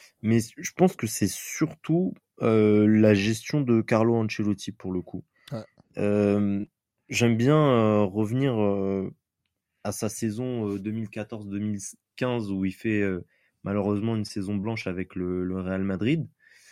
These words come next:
Speaker 1: Cette saison-là, Carlo a pris des risques, euh, en faisant rentrer certains joueurs qu'il, auxquels, en fait, il a accordé la confiance et on lui a pas rendu,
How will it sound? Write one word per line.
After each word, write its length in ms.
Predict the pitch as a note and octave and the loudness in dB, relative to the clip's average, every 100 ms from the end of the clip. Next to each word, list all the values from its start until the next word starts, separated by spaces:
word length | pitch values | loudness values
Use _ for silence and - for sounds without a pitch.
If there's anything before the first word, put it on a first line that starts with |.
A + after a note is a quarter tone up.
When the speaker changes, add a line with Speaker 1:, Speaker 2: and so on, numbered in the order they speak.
| _ | _
Speaker 1:
Cette 160 | - - | -18 -10
saison-là, 680 | - A2 A#2+ C3+ D3 C#3 _ _ _ - - _ | -6 -2 2 4 4 2 _ _ _ -20 -20 _
Carlo 300 | - G#2+ C#3 | -4 0 2
a 100 | C3 | 2
pris 240 | - - A2+ | 2 -4 0
des 140 | G#2+ | 2
risques, 360 | A2 C#3 - - | 2 -2 -6 -4
euh, 680 | G2+ G2 F#2+ F#2 F#2 F2+ - - _ _ | -2 0 0 0 -2 -2 -6 -12 _ _
en 180 | - F#2+ | -12 -12
faisant 360 | - G#2 G2+ | -6 -2 -2
rentrer 280 | G2 F#2+ - | -2 -4 -6
certains 380 | G#2+ G#2+ - G#2+ | -6 -8 -4 -4
joueurs 500 | F#2+ G#2 A#2+ C3+ - _ _ _ _ _ _ _ | -2 0 2 0 -4 _ _ _ _ _ _ _
qu'il, 1000 | - B2 A#2+ A#2 A2 G#2+ G#2+ G#2 G2+ - | -2 2 4 4 4 4 2 2 0 -4
auxquels, 240 | - C#3 A#2+ | 0 6 6
en 60 | |
fait, 200 | A2 C3 | 6 2
il 80 | A2+ | 4
a 60 | G2+ | 4
accordé 360 | G2 A#2 A#2+ C#3 | 6 4 6 6
la 120 | A2+ | 6
confiance 540 | - G#2+ - C#3 - | 2 -4 -2 -2 -2
et 40 | G#2+ | -2
on 120 | G2 | 0
lui 160 | G2 | 0
a 60 | G2 | 0
pas 200 | - B2 | 2 0
rendu, 540 | A2 G#2+ G#2+ G#2 B2 | 2 2 0 -2 -8